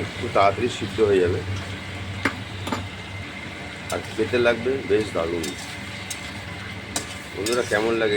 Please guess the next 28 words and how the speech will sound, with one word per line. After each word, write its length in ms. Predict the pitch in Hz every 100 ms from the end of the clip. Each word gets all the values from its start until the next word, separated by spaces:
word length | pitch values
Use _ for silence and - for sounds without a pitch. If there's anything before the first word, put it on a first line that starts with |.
| 101
এই 40 | 98
ধরনের 340 | 104 110 113 - - - - - - - - - - - - 90
রেসিপি 380 | 101 - 110 98
একটুখানি 340 | 95 98 104 104
আমাদের, 280 | 98 98 101 95 - 101 - -
আমাকে 180 | 90 92 95
একটু 100 | 98
কমেন্ট 280 | 90 90 95
করে 140 | - 95 90
জানাবে, 300 | 82 85 85 - - - - - - - - - - - 82
তাহলে 220 | 82 101
তো 40 | 120
আমি 100 | 127 113
আরও, 140 | 104 113 120
আরও 160 | 131 135 131 98
রেসিপি 280 | 95 127 127 110
তোমাদের 220 | 107 110
সঙ্গে 160 | 123 113
তুলে 140 | 107 107
ধরতে 200 | 104 -
পারবো 200 | 95 82 110
না। 60 | 123 - - - - - - -
দেখো 200 | 90 92 113
ফুললেছে, 340 | 107 104 98 - - - - - - - - - - - - - -
পাঁচ 120 | 98 98
মিনিট 140 | 110 98
ঢেকে 180 | 95 101
দিলাম 180 | 98 110